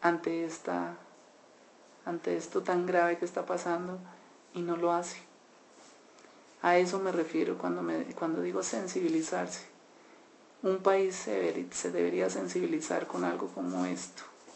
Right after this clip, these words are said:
con doscientos mil personas desaparecidas, con veinticuatro personas que desaparecen diariamente en Colombia.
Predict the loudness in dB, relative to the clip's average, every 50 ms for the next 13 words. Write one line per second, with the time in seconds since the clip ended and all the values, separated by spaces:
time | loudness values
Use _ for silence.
0 | -20 -20 -20 -20 -20 -12 -6 -2 -2 0 0 0 -2 0 0 0 0 0 0 0
1 | 0 0 0 0 0 -2 -2 -2 -4 -4 -4 -4 -2 -2 -4 -2 -2 -2 0 0
2 | 0 0 0 0 2 2 2 2 2 2 2 2 2 2 0 0 0 -2 0 2
3 | 2 2 2 0 -2 -4 -2 -4 -4 -4 -4 -4 -4 -4 -4 -2 -2 -2 -2 -2
4 | -4 -4 -4 -6 -6 -6 -6 -4 -2 -2 -2 -2 -2 -2 -2 -2 -4 -4 -4 -6
5 | -6 -4 -4 -4 -4 -2 -4 -2 -4 -4 -6